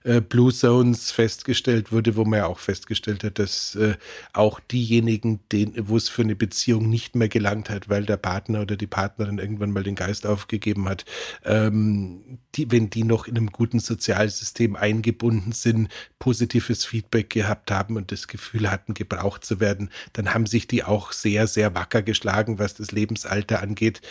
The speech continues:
Wir sind am Ende des Tages, äh, soziale Wesen und, äh, deswegen ist es einfach, äh, wichtig zu lieben, geliebt zu werden, einen Sinn in dem zu sehen, was man tut und ab und zu auch, äh,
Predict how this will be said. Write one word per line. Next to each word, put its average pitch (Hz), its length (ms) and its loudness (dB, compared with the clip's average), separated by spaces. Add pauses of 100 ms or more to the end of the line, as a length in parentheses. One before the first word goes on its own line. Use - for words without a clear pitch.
(400)
Wir 131 60 8
sind 202 560 4
am 131 160 2
Ende 143 240 4
des 131 180 0
Tages, 147 540 2
äh, 135 280 8
soziale 120 680 4
Wesen 147 500 4 (400)
und, 120 520 2
äh, 123 280 6
deswegen 123 560 2
ist 113 180 -6
es 120 140 -8
einfach, 120 380 2 (200)
äh, 120 200 6 (440)
wichtig - 520 2
zu 139 100 4
lieben, 147 380 4
geliebt 135 400 0
zu 147 160 4
werden, 135 560 6
einen 123 180 0
Sinn 147 300 6
in 156 140 4
dem 139 220 4
zu - 140 -4
sehen, 131 320 4
was 131 220 2
man 123 180 4
tut 143 360 4
und 120 360 0
ab - 160 0
und 127 140 2
zu 127 200 4
auch, - 380 0
äh, 123 300 6